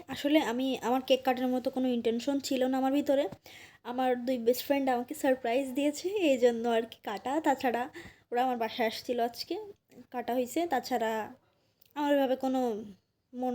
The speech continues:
মাইন্ড তেমন ছিল না কেক টেক কাটার, যেহেতু গ্রামে থাকি, পাঁচজনে পাঁচটা কথা বলবে, এই জন্য আর কি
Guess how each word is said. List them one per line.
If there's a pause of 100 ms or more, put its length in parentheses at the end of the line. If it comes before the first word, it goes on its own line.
মাইন্ড
তেমন
ছিল (140)
না (140)
কেক
টেক
কাটার, (840)
যেহেতু
গ্রামে
থাকি, (320)
পাঁচজনে
পাঁচটা
কথা
বলবে, (120)
এই
জন্য (140)
আর
কি